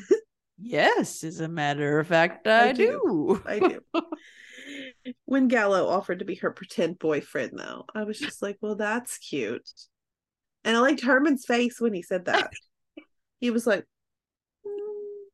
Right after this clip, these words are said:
Speaker 2: Like, even Herman got it. Like, okay, that was, you offered that up real quick there, Gallo.
Speaker 1: <laughs>
Speaker 2: Nobody even asked.
Speaker 1: And then I just, I,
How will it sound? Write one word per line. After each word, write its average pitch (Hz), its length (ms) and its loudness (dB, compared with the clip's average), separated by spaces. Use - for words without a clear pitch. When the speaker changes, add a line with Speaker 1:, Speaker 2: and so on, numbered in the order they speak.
Speaker 2:
Like, 269 140 -2
even 285 360 2
Herman 269 340 2
got 139 240 0
it. 80 120 -6
Like, 233 340 -12
okay, 285 680 -4
that 233 220 -8
was, 269 280 -10
you 226 260 -2
offered 247 300 0
that 214 140 4
up 196 180 2
real 254 460 0
quick 196 240 2
there, 139 120 -4
Gallo. - 460 0
Speaker 1:
<laughs> - 420 0
Speaker 2:
Nobody 233 340 4
even 285 200 4
asked. - 600 -4
Speaker 1:
And 403 120 -6
then 539 100 6
I - 140 0
just, 359 240 0
I, 208 120 -2